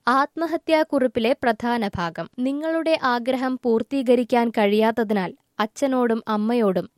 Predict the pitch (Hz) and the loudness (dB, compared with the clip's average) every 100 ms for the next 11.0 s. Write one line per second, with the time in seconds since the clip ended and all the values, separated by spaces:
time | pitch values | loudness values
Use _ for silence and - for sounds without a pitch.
0 | - - 214 226 214 185 170 175 175 180 | -10 -2 0 0 -2 -8 -8 -10 -10 -12
1 | _ - 240 262 262 262 269 240 220 220 | _ -2 0 0 0 2 0 0 2 4
2 | 254 233 180 - 220 214 240 269 277 233 | 4 2 0 -2 -4 -2 0 0 0 -2
3 | 233 247 - 202 214 202 185 180 196 175 | -2 -2 -2 -4 -4 -4 -4 -6 -6 -8
4 | 170 - - 247 220 254 - 277 - 254 | -10 -12 -4 2 2 2 -2 -4 0 0
5 | 247 247 214 214 226 233 233 214 208 220 | 0 0 0 2 0 0 2 2 2 2
6 | 220 226 196 196 233 214 - 180 - _ | 0 0 0 0 0 0 -2 -8 -10 _
7 | - 226 262 247 196 180 170 175 175 175 | -6 -6 -4 -6 -4 -6 -6 -6 -6 -6
8 | 170 170 180 - 302 - 349 349 320 339 | -6 -8 -6 -4 -4 -2 -4 -2 0 2
9 | 330 - 277 269 226 - _ 220 240 262 | 2 0 0 0 0 -2 _ 4 4 4
10 | 214 226 233 - 196 180 175 - 170 | 2 0 0 -2 -4 -4 -6 -8 -10